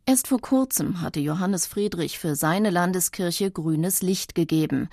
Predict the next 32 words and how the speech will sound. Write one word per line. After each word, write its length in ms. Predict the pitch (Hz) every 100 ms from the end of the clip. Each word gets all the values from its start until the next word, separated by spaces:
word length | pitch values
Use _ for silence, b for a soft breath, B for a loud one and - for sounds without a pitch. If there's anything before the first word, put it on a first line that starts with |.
| B B -
Das 240 | - -
bayerische 540 | - 165 208 190 -
Pfarrhaus 580 | 147 - 196 208 185 180
steht 380 | - 254 254 -
gleichgeschlechtlichen 1000 | 165 156 185 - 175 160 165 - 165 170
Lebensgemeinschaften 1160 | 170 196 202 - 175 160 165 - 180 - 240 254
offen. 460 | - 151 - 78 - B B B -
Die 60 |
Entscheidung 540 | 175 180 - 262 220 165
ging 180 | 156 156
nicht 340 | 180 - -
ohne 300 | 180 180 185
Zähneknirschen 840 | - 214 208 208 - 185 165 - 196
über 180 | 185
die 100 | 175
Bühne, 380 | 170 196 233 202 B B B
wurde 440 | 190 240 294 254
aber 200 | 196 196
auf 120 | -
der 100 | -
letzten 380 | 156 180 - 175
Landessynode 760 | 156 175 214 208 196 190 196 180
in 160 | 151
Neu-Ulm 580 | 147 156 147 180 196 208
vom 280 | - - -
Kirchenparlament 1000 | - 185 190 185 196 185 190 170 170 -
bestätigt. 840 | 254 - 170 143 - 151 - - B B B -
Bayern 400 | 160 175 220 262
folgt 380 | 175 139 -
damit 400 | 151 151 180 -
einem 180 | - 180
Modell, 460 | 165 160 165 175